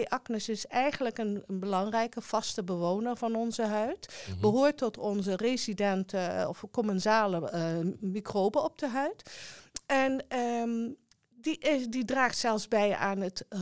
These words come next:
Speaker 1: hand-, handhaven van een gezonde zuurgraad van onze huid. Dus het is eigenlijk helemaal niet zo'n bad guy.
Speaker 2: Nee.
Speaker 1: Hè?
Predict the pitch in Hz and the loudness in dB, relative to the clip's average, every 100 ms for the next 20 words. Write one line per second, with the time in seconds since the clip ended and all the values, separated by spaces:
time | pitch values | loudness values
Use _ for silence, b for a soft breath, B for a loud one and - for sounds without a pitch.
0 | 160 190 226 - - 185 202 330 277 240 | 0 2 2 -2 -4 -2 0 0 0 2
1 | 214 208 208 208 202 202 208 196 226 370 | 2 2 -2 -2 -2 -2 0 0 0 0
2 | 415 - 214 - 208 175 175 165 156 156 | 0 0 -2 -2 -6 -4 -4 -6 -8 -10
3 | - B B B 294 277 - B B B | -18 B B B 0 0 0 B B B
4 | - 330 370 - 269 262 254 247 240 240 | 0 6 6 8 6 6 4 4 4 2
5 | - 214 202 415 415 196 139 143 135 - | 2 2 4 2 2 -2 0 -2 -6 -12
6 | _ _ _ 220 | _ _ _ 0